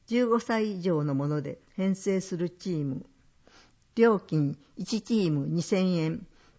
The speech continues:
大会当日集金します。申し込み、七月一日月曜日までに、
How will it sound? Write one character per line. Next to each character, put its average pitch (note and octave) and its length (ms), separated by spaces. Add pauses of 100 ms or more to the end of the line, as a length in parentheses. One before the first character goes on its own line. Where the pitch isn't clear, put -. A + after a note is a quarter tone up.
(140)
大 B3 200
会 G#3+ 280
当 G3+ 260
日 D3+ 340
集 F3+ 300
金 E3+ 240
し - 180
ま D3+ 140
す。 - 220 (340)
申 A3+ 160
し - 180
込 G#3 120
み、 F#3 240 (280)
七 - 280
月 A#3 360
一 G#3 160
日 G#3+ 480
月 F#3+ 300
曜 A#3+ 180
日 E3+ 80
ま D3+ 200
で C#3+ 160
に、 C#3 180